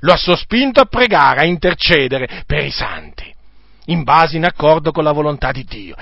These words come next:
Quindi la Chiesa è edificata. E se quel fratello ha cantato un cantico spirituale a Dio in altra lingua,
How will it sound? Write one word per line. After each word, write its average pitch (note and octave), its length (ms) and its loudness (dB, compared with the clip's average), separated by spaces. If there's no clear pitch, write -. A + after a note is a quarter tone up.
Quindi D4 240 -6
la A3 100 0
Chiesa B3 200 -6
è - 20 -4
edificata. G3+ 760 -2
E D4+ 100 2
se - 160 0
quel D#4+ 140 0
fratello C#4+ 320 2
ha B3+ 100 0
cantato A3 1040 2
un C#4 160 2
cantico C#4 460 2
spirituale C#4 680 0
a C4+ 100 2
Dio G#3 680 -2
in F3+ 100 0
altra B3 300 -2
lingua, D3 580 -6